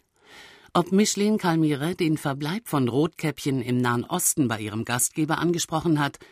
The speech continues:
teilte das Ministerium nicht mit. Tschad. Ton in Ton ist es nicht. Mit rotem Käppi inmitten der weißen Kopfbedeckungen ihrer Gastgeber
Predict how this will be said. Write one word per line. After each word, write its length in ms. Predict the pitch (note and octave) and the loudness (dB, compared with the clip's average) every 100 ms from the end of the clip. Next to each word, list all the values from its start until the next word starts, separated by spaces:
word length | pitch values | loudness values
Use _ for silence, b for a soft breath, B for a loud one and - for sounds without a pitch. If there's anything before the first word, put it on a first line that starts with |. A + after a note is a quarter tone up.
| B - | B -4
teilte 400 | D#3 C#3 C3 B2+ | 0 0 -2 -4
das 200 | B2+ D#3 | -4 -2
Ministerium 720 | D3 C3+ - C3 C3+ C3+ C#3+ | 0 -2 -2 -4 -4 -2 0
nicht 300 | C3+ - - | -2 -6 -10
mit. 320 | G2+ - - _ _ _ _ _ _ _ _ _ _ _ _ _ _ _ _ | -12 -14 -20 _ _ _ _ _ _ _ _ _ _ _ _ _ _ _ _
Tschad. 520 | - F3 E3 D#3 - _ b b b b b | -2 0 0 -4 -12 _ b b b b b
Ton 360 | - G3+ B3 B3+ | -2 0 2 0
in 180 | F3+ E3 | -2 -2
Ton 340 | G#3+ A3 A#3 | -2 0 0
ist 240 | G#3 - | -2 -6
es 160 | G#3+ - | -6 -2
nicht. 560 | G3 D#3+ - - - - | 0 -2 -4 -12 -14 -10
Mit 240 | B2 B2+ C3 | -6 -4 -2
rotem 320 | F#3+ A3 F#3+ | -2 0 -2
Käppi 380 | - A3 A#3 E3+ | -4 -6 -4 -2
inmitten 400 | F3+ G#3+ G3+ E3+ | -2 -2 -4 -4
der 160 | D3+ | -4
weißen 420 | C3 D#3 - D#3 | -4 -4 -2 -2
Kopfbedeckungen 960 | C#3 F3+ - - D3+ D3+ D#3 D#3 D3+ D3+ | -4 -8 -12 -6 -4 -2 -2 0 2 2
ihrer 240 | B2 B2+ | 0 -4
Gastgeber 720 | A#2 C#3 D3+ - F#3 E3 G3 | -2 -2 -4 -4 -4 -2 -4